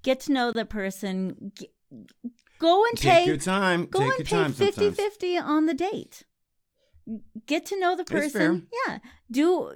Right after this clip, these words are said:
Speaker 1: do dates where
Speaker 2: But
Speaker 1: there's
Speaker 2: men
Speaker 1: not
Speaker 2: do man shit too, you know,
Speaker 1: Then
Speaker 2: 'cause
Speaker 1: let
Speaker 2: women do appreciate having their door. Now, I'm not gonna do it all the time,
Speaker 1: Right.
Speaker 2: okay? And especially the car door, you can open your own car door.
Speaker 1: I can.
Speaker 2: But
Speaker 1: That
Speaker 2: I will
Speaker 1: lets the light
Speaker 2: open
Speaker 1: into
Speaker 2: the
Speaker 1: the car.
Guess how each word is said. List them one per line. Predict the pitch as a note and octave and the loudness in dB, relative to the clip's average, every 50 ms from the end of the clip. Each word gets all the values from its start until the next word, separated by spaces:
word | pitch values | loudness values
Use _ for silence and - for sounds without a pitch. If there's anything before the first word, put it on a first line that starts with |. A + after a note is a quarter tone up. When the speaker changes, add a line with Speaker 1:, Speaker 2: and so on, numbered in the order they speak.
| - G#3+ | -10 -4
Speaker 1:
do | B3 D#4+ E4 | -2 -2 -2
dates | C4+ - D4 D#4 D#4+ E4+ - - - | -2 -2 -2 -2 -2 -4 -6 -8 -8
where | - D4+ D4+ C#4+ | -2 2 4 6
Speaker 2:
But | C#4 C4 | 6 6
Speaker 1:
there's | C4+ C4+ C4 C#4+ | 6 4 4 4
Speaker 2:
men | C#4+ C#4+ C#4 | 2 2 0
Speaker 1:
not | C4+ C4 C4 | 0 0 0
Speaker 2:
do | C#4 C4 | 0 0
man | B3+ B3+ B3 A#3 G#3+ G3+ | 0 0 2 2 2 2
shit | G3 - G3 F#3 E3+ C#3+ - | 0 0 0 0 0 -2 -4
too, | - - F3+ D#3 D3 | -2 0 2 2 2
you | C#3+ F#3 A3 | 2 2 2
know, | A3+ | 2
Speaker 1:
Then | - F4+ | 4 4
Speaker 2:
'cause | - - | 4 4
Speaker 1:
let | F#4+ F#4+ - | 4 4 2
Speaker 2:
women | C4 B3+ C4 B3+ G#3 | 2 2 0 -2 -2
do | B3+ C4 B3+ | -4 -6 -6
appreciate | A3+ - - G#3 F#3+ F#3 F3+ - F3 E3+ D#3+ | -6 -6 -2 -2 -2 -2 0 0 0 2 2
having | E3+ E3+ E3 C#3+ D3+ | 2 2 2 2 0
their | D3+ C#3+ | -2 -2
door. | C#3 D3 D3 - - D#3 | 0 0 -2 0 0 -2
Now, | D3+ D3+ C#3+ | -2 -2 -2
I'm | - E3 F#3 | -2 -2 0
not | G#3 G#3+ | 0 0
gonna | G#3 G3 E3+ | 0 -2 -2
do | F3+ G3 | 0 0
it | F#3+ | 0
all | F#3 F3 E3 | 2 0 0
the | D3+ C#3 | -2 -4
time, | - C#4 C4+ B3+ G#3+ F3 E3 F#3+ G#3 G#3+ | -4 -2 0 0 2 0 0 -2 -4 -2
Speaker 1:
Right. | A3+ B3 G3 C#3 | -2 -2 0 -2
Speaker 2:
okay? | D3+ - G3 F3+ E3+ E3+ F#3 F#3 - - - - | -2 -2 0 2 2 2 2 -2 -6 -14 -18 -10
And | - E3+ D#3+ - - | -8 -8 -8 -8 -10
especially | - - - - A#3 A3 - E3+ | -14 -12 -10 -8 -8 -8 -6 -8
the | C#3+ | -10
car | C#3 - F#3 D#3+ E3 E3 | -6 -2 0 0 0 0
door, | C#3+ E3 E3 E3 | -2 -4 -4 -4
you | E3 E3+ F#3 | -4 -6 -6
can | F#3 F3 D3 - | -6 -6 -8 -4
open | C3+ C#3 - - A#2+ A2 | -4 -4 -4 -4 -4 -4
your | A#2 A2+ A2+ | -2 -2 -4
own | A2 G2+ F#2 | -4 -6 -8
car | - B2 G#2+ F#2+ E2+ | -8 -8 -8 -6 -4
door. | - E4 | -2 -2
Speaker 1:
I | - | -2
can. | - - D4+ A3 G3 G3+ A3+ | -2 -4 -6 -6 -4 -4 -2
Speaker 2:
But | B3 C4+ C#4+ | 0 2 2
Speaker 1:
That | - | 2
Speaker 2:
I | C#3 C#3 | 2 0
will | C#3 - C#3 | 0 0 2
Speaker 1:
lets | - - - - | 0 0 0 0
the | D3 D3 | 0 0
light | C3+ C3+ B2+ | 2 2 2
Speaker 2:
open | - B2 B2 | 0 0 -2
Speaker 1:
into | A#2+ A2+ | -4 -4
Speaker 2:
the | - | -6
Speaker 1:
the | - - | -6 -2
car. | - D4+ | 0 2